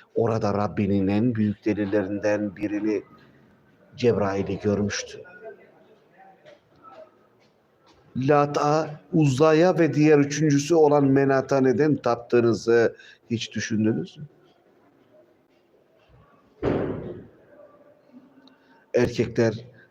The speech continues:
sizin de dişiler mi onun? O zaman şu yaptığınız haksız bir paylaşımdır. Bu putlar haklarında Allah'ın hiçbir delil indirmediği,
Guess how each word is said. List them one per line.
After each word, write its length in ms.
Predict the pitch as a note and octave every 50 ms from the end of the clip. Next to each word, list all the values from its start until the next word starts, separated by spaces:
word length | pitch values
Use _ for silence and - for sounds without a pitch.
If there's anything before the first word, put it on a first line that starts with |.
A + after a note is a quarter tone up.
| _ _ _
sizin 560 | - - - - C#3+ B2 A#2 C3+ C3+ B2 A2+
de 460 | - A#2 A2+ A2 F#2+ - - - - - - - - A#2+
dişiler 420 | A#2+ A2+ A#2 B2 A#2 B2 C#3+ F3
mi 100 | G3 G3
onun? 320 | D3 B2+ A2+ G#2 G2 F2 - - - - _ _ _ _ _ _ _ _ _ _ _ _ _ _ _ _ _ _ _ _ _ _ _ _ _ _ _ _ _ -
O 120 | B2+ D#3+ F#3
zaman 260 | A#3+ C#4 C#4 C4+ B3
şu 160 | - - A#3+
yaptığınız 540 | A3 G#3 F3 D3 - - F3 E3+ E3 C#3 D3
haksız 360 | C#3+ C#3 - - F3+ F3+ D3+
bir 140 | C#3 A#2+ -
paylaşımdır. 840 | G#2+ G2+ G2+ F#2 F2+ E2 - - G2+ G2+ G2+ G#2 F#2 - - - - _ _ _ - _ _ _ - - - - - - _ _ _ _ _ _ _ _ _ _ _ _ _ _ _ _ _ _ _ _ _ _ _ C6+ _ _ _ _ _ _ _ _ _ _ _ _ _ _ _ _ _ _ _ D#3
Bu 120 | D#3 C#3
putlar 320 | - C3 - - C3 B2+
haklarında 580 | A#2 A#2 A#2 A#2 B2 B2 A#2 A#2+ A#2+ A#2 A#2+ A#2
Allah'ın 440 | A2+ A2 G#2 A2+ A2+ A2 A2+ A#2 A2
hiçbir 380 | A2 - - - B2+ A#2+ F#2
delil 200 | A2 G#2 F#2+ G2+
indirmediği, 760 | G2 G#2 G#2 G2 G#2 F#2 F#2+ G2 G2 F#2 G2+ G2+ G2 G2 F#2+